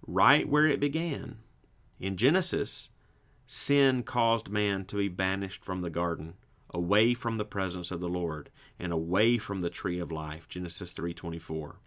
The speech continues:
In the new heavens and new earth, the dwelling of place of God, the dwelling place of God i-, is again with man, and he returns to the garden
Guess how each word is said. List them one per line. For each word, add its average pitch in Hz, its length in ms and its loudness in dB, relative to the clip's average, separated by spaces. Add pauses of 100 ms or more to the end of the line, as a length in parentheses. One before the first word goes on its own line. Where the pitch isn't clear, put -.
(580)
In 87 140 -6
the 82 80 -2
new 123 240 4
heavens 98 300 2
and 87 120 -2
new 110 220 4
earth, 85 300 -6 (600)
the 90 80 -6
dwelling 101 400 4
of 90 140 -4
place 95 320 0
of 80 100 -6
God, 90 400 0
the 95 120 -2
dwelling 117 240 2
place 110 180 -2
of 92 80 -4
God 95 240 2
i-, 87 200 0
is 98 180 0
again 95 440 0
with 107 300 2
man, 82 500 -4 (500)
and 90 140 -8
he 98 140 0
returns 120 580 2
to 117 120 -2
the 110 100 0
garden 85 540 -2